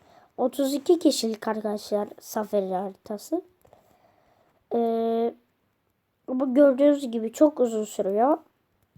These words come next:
Oyun başlayınca, direkt oyun başlayınca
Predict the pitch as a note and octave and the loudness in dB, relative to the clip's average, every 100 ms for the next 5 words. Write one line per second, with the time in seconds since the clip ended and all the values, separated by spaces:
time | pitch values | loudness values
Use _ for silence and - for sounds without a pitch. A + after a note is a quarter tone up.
0 | _ _ _ _ _ _ _ - - - | _ _ _ _ _ _ _ -20 -20 -20
1 | _ _ _ - - C#4 D#4 D4 C#4+ - | _ _ _ -12 2 4 4 4 2 0
2 | D4+ B3+ A#3 A3+ A3 A3+ A3+ A3 A3 A3+ | -4 -2 -2 -2 0 0 0 0 2 2
3 | A3 G#3+ G#3+ - A3 A#3 B3+ | 0 -2 -4 -4 -10 -4 -2